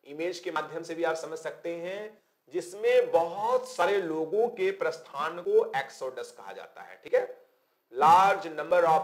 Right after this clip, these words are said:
people जो होते हैं, बहुत सारे लोग जो प्रस्थान करते हैं, उसे ही हम लोग exodus कहते हैं। image से भी आप समझ सकते हैं, बहुत सारे लोग जब यात्रा को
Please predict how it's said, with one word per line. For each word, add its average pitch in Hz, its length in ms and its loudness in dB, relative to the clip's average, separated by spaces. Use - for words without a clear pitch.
people 143 320 -12
जो 131 260 -12
होते 123 420 -14
हैं, 196 580 -10
बहुत 143 380 0
सारे 151 280 0
लोग 151 360 -4
जो 139 100 -4
प्रस्थान 131 580 -10
करते 165 320 -8
हैं, 190 340 -10
उसे 147 320 -14
ही 175 160 -10
हम 135 220 -16
लोग 185 420 -4
exodus 110 540 -12
कहते 107 300 -16
हैं। 214 480 -10
image 202 300 -2
से 180 220 -4
भी 190 260 -6
आप 156 100 4
समझ 123 280 -8
सकते 139 440 -14
हैं, 202 460 -10
बहुत 254 440 4
सारे 175 400 2
लोग 170 640 4
जब 147 320 -6
यात्रा 143 500 4
को 170 420 2